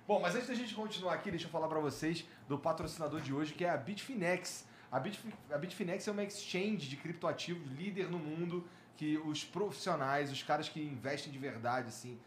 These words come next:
com raiva, os caras que são brabo, eles usam a Bitfinex como plataforma, porque ela tem um monte de coisa lá diferenciada. Ela tem, é, preza muito pela segurança e pela privacidade, liquidez, tem um monte de função que só tem lá, tá bom?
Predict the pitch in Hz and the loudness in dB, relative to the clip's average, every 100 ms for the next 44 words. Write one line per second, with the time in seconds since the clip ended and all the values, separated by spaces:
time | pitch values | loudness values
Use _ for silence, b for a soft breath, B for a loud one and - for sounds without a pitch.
0 | b b 139 139 98 123 127 98 - 113 | b b -10 -6 2 2 2 -2 -6 -4
1 | 123 - 143 123 127 135 139 135 B B | -4 -6 0 4 4 4 2 -6 B B
2 | 123 127 101 139 135 147 127 127 - 120 | -2 -2 -2 -4 -2 -2 -2 -4 -4 -4
3 | 113 123 131 127 127 113 117 127 - 180 | -4 -4 -4 -4 -4 -2 -2 -4 -2 0
4 | 180 185 175 175 - - 170 165 156 151 | 0 -2 -2 -4 -4 -4 -2 2 6 6
5 | 156 170 175 180 170 151 123 95 b b | 4 -2 -4 0 8 10 10 4 b b
6 | b 123 131 135 131 131 127 117 110 107 | b 2 4 2 -2 -2 -2 0 0 -2
7 | - - - 170 170 160 165 165 147 - | -8 -10 4 6 6 4 2 2 2 2
8 | 127 123 175 180 165 151 151 139 143 - | 0 4 4 2 0 -2 0 0 0 -2
9 | 113 151 180 165 180 b b 127 175 - | 6 8 8 4 -6 b b -2 -2 0
10 | 156 147 - 202 180 208 - 247 - 208 | 2 4 4 2 2 0 0 -6 -4 -4
11 | - 160 180 - - - 185 - 170 170 | 0 0 0 -4 -8 -6 -2 4 4 4
12 | 185 123 104 101 95 143 165 | 4 6 6 4 2 2 2